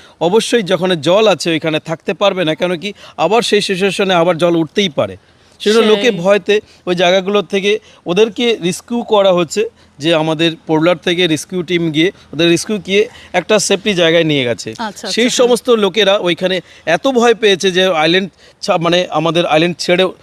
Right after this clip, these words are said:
Speaker 1: অন্য কোথাও যাওয়ার ওরা চিন্তাভাবনা করে নিয়েছে। ওই সব জায়গা তো জলের তলে এখনও আছে বর্তমানে।
Speaker 2: হুম, হুম।
Speaker 1: আমাদের খালি পোর্ট ব্লেয়ার নয়, আমাদের আন্দামানে অনেকটা জায়গায় অনেকটা জলের তলে চলে গেছে।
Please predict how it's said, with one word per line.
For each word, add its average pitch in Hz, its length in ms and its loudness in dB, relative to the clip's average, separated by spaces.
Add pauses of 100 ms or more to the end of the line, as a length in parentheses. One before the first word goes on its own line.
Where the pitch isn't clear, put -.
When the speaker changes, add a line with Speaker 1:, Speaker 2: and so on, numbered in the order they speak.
(260)
Speaker 1:
অন্য 180 260 2
কোথাও 170 340 0
যাওয়ার 147 320 2 (320)
ওরা 160 180 2
চিন্তাভাবনা 151 540 0
করে 123 220 -2
নিয়েছে। 110 400 -8 (320)
ওই 147 80 0
সব 180 220 0
জায়গা 180 240 2
তো 180 120 -4
জলের 180 320 -2
তলে 190 180 2
এখনও 185 360 0
আছে 165 240 -2
বর্তমানে। 151 480 -4
Speaker 2:
হুম, 233 140 -2
হুম। 220 220 -10
Speaker 1:
আমাদের 190 240 0
খালি 233 200 2
পোর্ট 214 260 2
ব্লেয়ার 202 180 2
নয়, 135 160 -2
আমাদের 151 300 -2
আন্দামানে 180 380 -2
অনেকটা 190 420 -2
জায়গায় 143 340 -2 (260)
অনেকটা 170 380 0
জলের 151 320 2
তলে 143 240 0
চলে 117 220 -2
গেছে। 104 320 -6